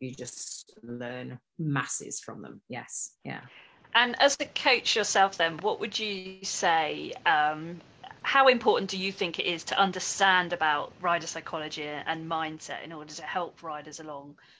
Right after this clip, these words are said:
Speaker 2: from a coach's perspective?
Speaker 1: Yes. Um, well, I mean, it, it is the top priority because you're going to coach somebody. So, for example, if we took three examples of,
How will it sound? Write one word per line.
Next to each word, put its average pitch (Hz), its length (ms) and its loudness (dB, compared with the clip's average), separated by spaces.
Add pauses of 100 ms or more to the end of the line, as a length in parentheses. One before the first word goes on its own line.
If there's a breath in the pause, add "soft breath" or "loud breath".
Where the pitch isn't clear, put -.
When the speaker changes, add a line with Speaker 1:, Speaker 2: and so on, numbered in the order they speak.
(120)
Speaker 2:
from 208 140 2
a 196 40 4
coach's - 720 -2
perspective? - 420 -10
Speaker 1:
Yes. - 280 -10 (400)
Um, 202 520 8 (120)
well, 170 680 6 (140)
I 175 40 4
mean, 175 280 2
it, 190 200 4
it 180 160 2
is 165 200 -2
the 180 80 -2
top 196 400 -2
priority 170 600 -2
because 160 360 -4
you're 175 140 0
going 185 220 0
to - 180 -10
coach 196 320 0
somebody. 143 420 0
So, 175 220 -2
for 220 160 -2
example, 180 400 0
if 151 40 -6
we 170 80 -2
took 175 300 -2 (560 loud breath)
three 214 200 10
examples 170 680 2
of, 151 320 2